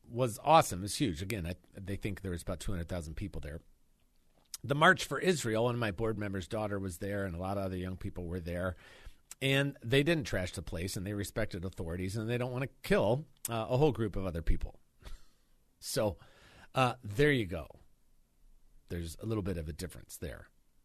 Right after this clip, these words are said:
is there not? So that was out there. And then another thing that, and, and I'm gonna, I'm gonna try to be careful here. Uh, there's several videos that have gone, uh, viral on Twitter, X, whatever.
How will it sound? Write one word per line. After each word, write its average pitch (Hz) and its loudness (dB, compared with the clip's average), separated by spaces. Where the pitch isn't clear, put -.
is 78 -8
there 85 -4
not? 95 -6
So 185 8
that 185 10
was 139 2
out 107 2
there. 82 -6
And 156 2
then 196 8
another 214 4
thing 143 2
that, 117 2
and, 147 -4
and 147 0
I'm 170 2
gonna, 180 0
I'm 175 0
gonna 190 2
try 147 4
to 101 2
be 95 -4
careful 101 -2
here. 80 -6
Uh, 131 4
there's 139 0
several 220 4
videos 101 0
that 98 -4
have 98 -6
gone, 95 -4
uh, 98 -8
viral 92 0
on 90 -6
Twitter, 131 2
X, 117 2
whatever. 80 -8